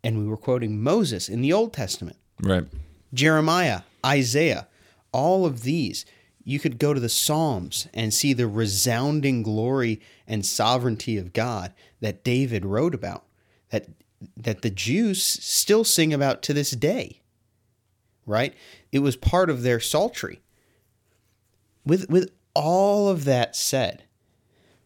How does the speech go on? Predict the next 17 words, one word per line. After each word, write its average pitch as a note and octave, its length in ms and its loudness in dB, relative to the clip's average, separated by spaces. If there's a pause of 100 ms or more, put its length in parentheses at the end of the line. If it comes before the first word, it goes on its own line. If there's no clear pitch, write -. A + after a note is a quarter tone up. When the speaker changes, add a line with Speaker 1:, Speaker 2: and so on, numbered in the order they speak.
(500)
Speaker 1:
the A2+ 120 -2
Bible D#3 520 2
is B2+ 340 0 (280)
where A#2+ 260 2
this A2+ 220 -2
comes - 300 -12
from. - 300 -16 (600)
And A2 360 0
a G#2+ 60 0
lot A#2+ 300 2
of E3+ 100 -2
people A2+ 500 -2
look C3+ 340 0
at G#2+ 280 -2 (280)
Calvinism G2 880 -2 (320)
as G#2 420 -2
a, F#2+ 380 -6